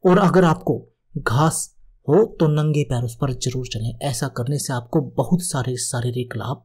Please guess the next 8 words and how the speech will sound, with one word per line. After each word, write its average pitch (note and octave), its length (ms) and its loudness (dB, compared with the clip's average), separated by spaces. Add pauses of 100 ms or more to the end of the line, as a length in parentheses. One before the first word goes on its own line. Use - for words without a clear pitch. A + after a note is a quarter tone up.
प्राप्त A#2 340 -6
होंगे। - 300 -10 (540)
तो B2 100 -2
दोस्तों, A#2 640 -4 (260)
यह C#3 400 0
थी F3+ 240 2
हमारी A2+ 380 -2
वीडियो। - 280 -14